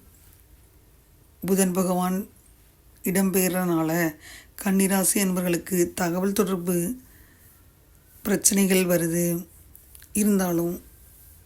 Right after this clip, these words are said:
புதன் மேஷராசிக்கு போறனால அந்த பிரச்சனை கொஞ்சம் தணியுது. சந்திரனின் செல்வாக்கு எதிர்பாராத சவால்களை கொண்டு வருது. கவனமா இருங்க.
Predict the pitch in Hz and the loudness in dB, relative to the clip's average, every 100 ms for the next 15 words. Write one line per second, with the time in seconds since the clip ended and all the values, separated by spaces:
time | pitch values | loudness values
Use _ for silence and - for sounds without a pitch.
0 | - - - - - 190 202 202 214 - | -20 -20 -20 -20 -4 0 2 2 0 0
1 | 202 190 208 196 185 190 190 - 190 185 | 0 0 0 2 0 0 -4 -2 0 0
2 | 175 170 165 165 - - 196 180 180 180 | -2 0 -2 -4 -8 -6 -4 -4 -4 -4
3 | - 190 185 185 185 208 180 170 165 175 | -4 -2 -2 -2 -2 -2 -2 -2 -4 -2
4 | 170 170 - - - - - - - - | -2 -4 -10 -20 -20 -20 -20 -20 -20 -20
5 | - - - 185 190 202 202 208 214 185 | -8 -2 0 2 2 2 4 4 4 2
6 | 180 170 202 175 175 180 196 190 196 - | -2 -2 0 2 0 0 0 2 2 2
7 | 185 170 185 185 190 - 185 175 165 160 | 2 0 0 0 0 0 -2 0 0 -2
8 | 156 170 160 165 - - - 185 185 190 | -2 0 -2 -4 -12 -12 -6 -2 0 0
9 | 185 170 165 165 160 | 0 0 2 0 -2